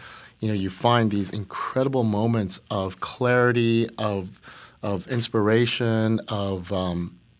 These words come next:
just, and, and I call these things treasures 'cause I, I f-, I typically find that when I'm down there, I find these treasures of life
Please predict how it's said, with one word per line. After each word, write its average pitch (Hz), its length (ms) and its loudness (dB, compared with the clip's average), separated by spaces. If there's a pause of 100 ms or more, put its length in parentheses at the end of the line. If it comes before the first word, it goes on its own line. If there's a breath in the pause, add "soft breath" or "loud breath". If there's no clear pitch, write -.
just, - 260 -4
and, 135 140 2
and 127 140 4
I 123 80 4
call 139 220 4
these 147 180 2
things 110 200 -2
treasures 127 680 -2 (300 soft breath)
'cause 104 140 0
I, 104 220 6
I 120 160 8
f-, - 240 -2
I 117 140 4
typically 120 300 0
find 104 360 -2
that 92 160 -2 (320 loud breath)
when 113 120 2
I'm 107 200 4
down 117 280 4
there, 104 300 2 (1040)
I 107 100 2
find 117 300 4
these 104 160 2
treasures 113 500 2
of 98 240 -8
life 104 460 2